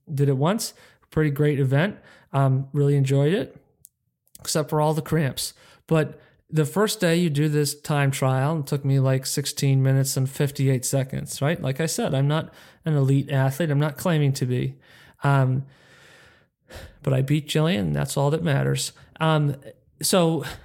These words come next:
we, you know, you go and, you know, it's, it, you start maybe the first six minutes sort of uphill,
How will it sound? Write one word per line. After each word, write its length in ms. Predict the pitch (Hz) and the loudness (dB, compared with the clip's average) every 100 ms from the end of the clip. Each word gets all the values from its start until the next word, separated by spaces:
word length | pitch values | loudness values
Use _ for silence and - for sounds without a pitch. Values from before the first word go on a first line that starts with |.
| - | -10
we, 200 | 170 175 - | -2 -2 -2
you 220 | - 190 | -4 0
know, 80 | 143 | 0
you 160 | 156 | 0
go 420 | 143 151 143 151 160 | 0 2 2 2 0
and, 420 | 151 139 139 139 _ _ _ | 2 2 2 -2 _ _ _
you 120 | - | -8
know, 120 | 196 156 | -2 -2
it's, 160 | 143 | -4
it, 240 | - 143 131 | -4 -2 0
you 100 | 135 | -2
start 380 | - 220 269 | 0 0 0
maybe 220 | 170 147 151 | 0 0 0
the 80 | |
first 520 | 139 - 160 147 - - | -2 0 0 -2 -4 -4
six 240 | 180 - | -4 -2
minutes 340 | 160 165 165 | -2 0 0
sort 260 | - - 147 | -4 -2 -2
of 160 | 135 - | -2 -4
uphill, 640 | 160 143 - 151 147 143 | -6 -4 0 2 2 0